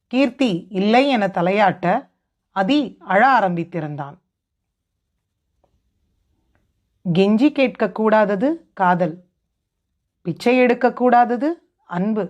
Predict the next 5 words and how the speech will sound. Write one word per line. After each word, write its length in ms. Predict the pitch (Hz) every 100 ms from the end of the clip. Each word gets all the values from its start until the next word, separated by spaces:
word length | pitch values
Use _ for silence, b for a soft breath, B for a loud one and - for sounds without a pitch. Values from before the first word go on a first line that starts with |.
| - _ _ _ _ _ _ _ _ _ _ _ _ _ -
கேட்டு 380 | 202 247 233 330
பெறக்கூடாதது 840 | 320 233 240 247 240 233 214 233 247 170 180 _ _
அக்கறை, 440 | - - - 185 151 - _ _ _ _ _ _ _ _ _ _ _ _ _ 202
புரிய 320 | 196 240 294
வைக்கக்கூடாதது 920 | 269 247 220 196 233 220 214 220 254